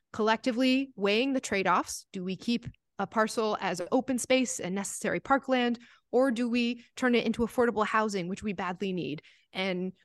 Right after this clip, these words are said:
making those trade-offs are, and changing the rules and setting them as zoning is, um,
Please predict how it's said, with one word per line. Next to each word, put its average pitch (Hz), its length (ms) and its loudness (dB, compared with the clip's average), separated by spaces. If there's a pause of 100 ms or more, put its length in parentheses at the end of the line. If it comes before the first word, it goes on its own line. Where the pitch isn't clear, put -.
(260)
making 220 380 2
those 226 460 2 (540)
trade-offs 254 680 0 (200)
are, 208 440 4
and 190 200 -2 (400)
changing 240 460 0
the 196 80 0
rules 208 380 6
and 202 120 0
setting 233 320 2
them 254 240 -2 (100)
as 196 180 -2
zoning 220 360 -2 (420)
is, 202 560 2
um, 190 420 -4